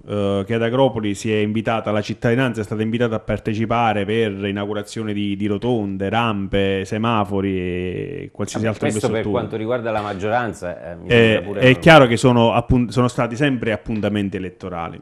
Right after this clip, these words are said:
Speaker 1: Non sono mai stati invitati, per esempio, come cerchiamo di fare noi, come Sprone, alla partecipazione dei consigli comunali, alla ve-,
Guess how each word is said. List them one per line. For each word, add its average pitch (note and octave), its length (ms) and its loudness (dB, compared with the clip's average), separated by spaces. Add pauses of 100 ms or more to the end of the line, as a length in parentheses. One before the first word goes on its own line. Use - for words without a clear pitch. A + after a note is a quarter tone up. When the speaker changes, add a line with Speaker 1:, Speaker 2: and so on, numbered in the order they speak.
(100)
Speaker 1:
Non D#3 260 2
sono C#3 220 2
mai D3+ 160 2
stati B2 240 -4
invitati, A#2+ 600 -2
per A2 140 -8
esempio, G#2+ 400 -2
come G#2 180 -8
cerchiamo A2+ 380 -4
di G#2+ 80 0
fare A#2 160 4
noi, B2 260 2
come G#2 220 -4
Sprone, A2 360 -2
alla G2+ 100 -6
partecipazione G2+ 500 -6
dei G2 80 -2
consigli F#2+ 360 -2
comunali, A#2+ 600 -6 (240)
alla G2+ 200 -4
ve-, G2+ 120 0